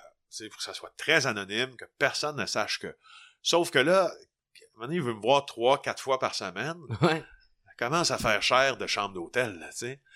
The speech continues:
Speaker 1: Donc, euh, ce que je vais faire à un moment donné, c'est que je vais, je vais aller le, le, le, le, le prendre quand il est quelque part en ville, puis il se déplace dans, dans, dans Griffintown, parce qu'à ce, à ce moment-là, notre bureau était pas loin de là. Puis moi, je le cueille, puis, euh, on s'en va, puis on, on se promène en auto.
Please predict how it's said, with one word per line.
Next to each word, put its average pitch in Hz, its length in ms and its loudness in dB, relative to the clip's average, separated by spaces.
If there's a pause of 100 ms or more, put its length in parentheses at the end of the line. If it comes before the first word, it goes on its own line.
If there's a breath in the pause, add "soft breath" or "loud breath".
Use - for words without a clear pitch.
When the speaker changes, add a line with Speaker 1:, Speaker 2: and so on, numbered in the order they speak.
(360 loud breath)
Speaker 1:
Donc, 117 340 2
euh, 101 480 4 (600)
ce - 160 0
que 117 100 -2
je 101 100 -4
vais - 60 -4
faire 139 160 4
à 143 40 2
un - 20 2
moment 113 220 4
donné, 123 260 0
c'est 131 160 0
que 95 60 -4
je 104 100 0
vais, 107 160 6
je - 80 -4
vais 107 80 4
aller 104 320 4
le, 117 160 4
le, 90 180 -4
le, 87 220 -10
le, 80 220 -12 (240)
le 80 100 -10
prendre 127 500 -2
quand 95 260 -6
il 95 60 -10
est 90 40 -14
quelque - 200 -10
part 110 200 4
en 95 200 0
ville, 151 380 0 (520 soft breath)
puis 92 100 -12
il 82 40 -8
se 87 60 -12
déplace 113 480 2
dans, 101 140 -4 (180)
dans, 95 160 -4 (100)
dans 95 160 -6
Griffintown, 113 800 0
parce - 160 -4
qu'à 95 320 -8
ce, - 140 -12
à - 100 -20
ce - 120 -18
moment-là, 95 340 -8
notre 92 160 -10
bureau 92 260 -2
était 110 140 -6
pas 92 160 -10
loin 85 280 -14
de 85 80 -14
là. 147 220 -8 (920 soft breath)
Puis 98 180 -14
moi, 117 140 -4
je 117 100 -4
le 95 100 -6
cueille, 143 440 6
puis, 107 360 -4
euh, 98 200 0
on 104 120 -4
s'en 101 260 -2
va, 143 120 2
puis 131 140 -2
on, 101 320 -6
on 104 40 -16
se - 100 -6
promène 117 280 -2
en 123 120 0
auto. 117 360 -2